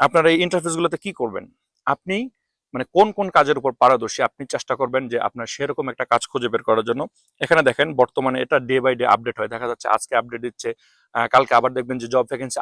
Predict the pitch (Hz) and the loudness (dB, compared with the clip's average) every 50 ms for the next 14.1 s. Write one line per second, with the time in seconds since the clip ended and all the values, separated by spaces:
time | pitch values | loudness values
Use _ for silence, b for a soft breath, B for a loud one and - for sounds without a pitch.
0 | 107 117 135 135 131 139 131 131 120 127 - - 117 120 - _ _ _ _ _ | 2 2 2 2 0 0 0 0 -2 -4 -4 -6 -8 -10 -10 _ _ _ _ _
1 | _ _ - - - 190 196 180 - - 202 - _ - 196 190 - - 214 202 | _ _ -6 0 2 4 4 4 4 2 2 0 _ -2 -2 -2 -2 -4 -6 -6
2 | 165 143 139 135 139 127 - 156 131 113 - - 123 123 - - - 131 131 131 | -4 -4 -2 -2 -4 -2 0 0 -2 0 -2 -4 -8 -8 -6 -6 -6 -4 -4 -4
3 | 117 110 98 104 104 101 - - 147 135 165 151 - - 131 113 - - 139 139 | -6 -8 -8 -10 -12 -10 -8 -8 -6 -6 -6 -4 -2 0 -2 -2 -2 -6 -8 -6
4 | 135 123 120 - _ 143 135 127 113 120 127 135 123 110 120 139 147 156 170 196 | -4 -4 -4 -6 _ -6 -6 -4 -4 -6 -8 -8 -10 -6 -4 -2 -2 -2 -2 -6
5 | 214 - _ _ _ _ _ _ _ _ - 107 110 110 113 117 - - 127 139 | -10 -16 _ _ _ _ _ _ _ _ -10 -10 -8 -8 -8 -8 -2 0 0 0
6 | 135 - 156 160 135 123 131 139 139 117 113 - 131 127 131 123 120 117 131 139 | 0 -2 -2 -2 -2 0 0 0 0 0 -4 -6 -8 -8 -8 -8 -8 -8 -8 -8
7 | - 185 196 185 135 104 101 95 107 120 123 113 - _ 110 107 110 - 101 110 | -6 -6 -8 -6 -4 -4 -4 -4 -4 -4 -4 -6 -6 _ -10 -10 -6 -2 -2 -2
8 | 123 127 120 123 123 120 - 120 117 113 110 104 104 - - - 104 104 107 107 | -2 -2 -4 -6 -6 -2 0 0 2 2 0 0 -2 -4 -8 -10 -10 -10 -8 -8
9 | 104 101 101 104 107 110 110 117 - - 127 123 110 107 107 117 110 - 110 107 | -10 -8 -6 -6 -6 -6 -8 -8 -10 -10 -10 -8 -8 -6 -6 -6 -6 -6 -8 -10
10 | 113 110 113 110 120 117 113 _ - - 120 123 120 - - 123 123 120 117 123 | -10 -12 -8 -6 -4 -4 -4 _ -4 0 0 0 0 0 -2 -2 -2 -2 -2 -2
11 | 120 117 - - 120 117 113 117 120 113 - - 131 - - 127 123 123 - - | -4 -4 -4 -8 -10 -10 -8 -8 -8 -8 -6 -6 -8 -8 -6 -8 -10 -8 -6 -6
12 | 143 139 143 135 117 123 113 - 117 - - 104 101 107 104 120 180 220 - b | -4 0 0 0 0 0 -4 -8 -8 -8 -8 -8 -8 -6 -6 -6 -6 -8 -10 b
13 | b b b b b b b _ - - 185 175 170 170 165 160 175 170 160 156 | b b b b b b b _ 6 8 10 10 10 8 4 2 2 2 0 0
14 | 143 165 | 0 -2